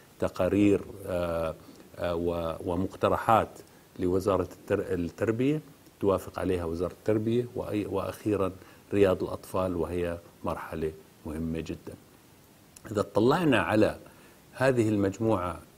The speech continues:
من ال-، المواضيع على المدى القصير وعلى المدى المتوسط والبعيد، يبقى الجزء التي يتمثل في الاستثمار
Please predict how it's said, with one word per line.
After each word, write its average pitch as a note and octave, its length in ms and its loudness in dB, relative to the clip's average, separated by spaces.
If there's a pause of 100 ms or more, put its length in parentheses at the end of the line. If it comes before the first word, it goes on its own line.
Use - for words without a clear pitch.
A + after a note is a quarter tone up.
من F#2+ 360 0 (160)
ال-، F2 220 -4
المواضيع F2+ 680 0
على F#2+ 200 0
المدى F#2+ 280 2
القصير F2+ 540 2
وعلى E2 340 -2
المدى F#2+ 300 2
المتوسط F2+ 760 -2
والبعيد، F2 500 0 (540)
يبقى F#2+ 640 0 (600)
الجزء F2+ 460 -2 (400)
التي F2+ 360 -2
يتمثل E2+ 720 -4
في - 120 -10
الاستثمار A#2+ 1000 0